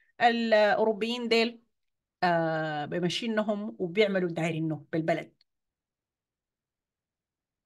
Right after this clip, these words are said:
أوكي؟ والحكاية دي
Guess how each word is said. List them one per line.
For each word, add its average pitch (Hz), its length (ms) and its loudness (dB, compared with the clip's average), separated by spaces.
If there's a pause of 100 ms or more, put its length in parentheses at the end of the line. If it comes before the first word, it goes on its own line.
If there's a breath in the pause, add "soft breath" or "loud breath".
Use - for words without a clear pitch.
(1200)
أوكي؟ 349 280 0 (680 soft breath)
والحكاية 208 1500 2
دي 269 420 -2